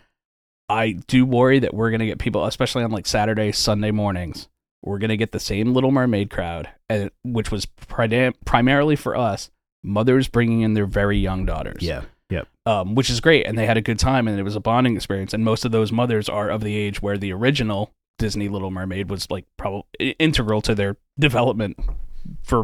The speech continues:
Speaker 1: better or worse.
Speaker 2: <laughs>
Speaker 1: And, uh, I feel like they're gonna come to this, and especially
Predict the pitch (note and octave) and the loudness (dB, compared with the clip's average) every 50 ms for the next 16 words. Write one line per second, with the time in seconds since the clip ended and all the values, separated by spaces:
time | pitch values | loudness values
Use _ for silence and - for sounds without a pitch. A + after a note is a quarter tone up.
0 | G#2 - - A2 G#2 G2 G2+ A2 A#2+ B2 A#2 G#2+ - - - - - - - - | 0 -2 -6 -6 -4 -4 -4 -4 -4 -4 -4 -6 -6 -4 0 0 0 0 0 -4
1 | - - - - - - - - - C3 B2 A#2 A#2 A#2 A2+ A2 G#2+ G#2 G2+ F#2+ | -4 -2 -2 -4 -2 -4 -2 2 4 4 6 6 4 4 2 2 2 2 2 0
2 | - - - - _ _ _ _ - _ _ - C3 C#3 B2+ - - D3+ C3+ C#3 | -2 -6 -12 -14 _ _ _ _ -20 _ _ 4 4 4 4 4 4 4 6 4
3 | B2 - C3 B2+ C3+ C#3 B2+ B2 - - C3+ C3 B2 A2+ A2 A2 G#2+ - - - | 4 2 2 4 4 4 2 2 2 2 2 4 4 2 2 0 -2 -4 -6 -8
4 | A2+ G#2+ - - - C3 B2 - - C3+ B2 A2+ A2+ - | -8 -6 -4 -2 0 0 0 0 2 0 0 0 -2 -6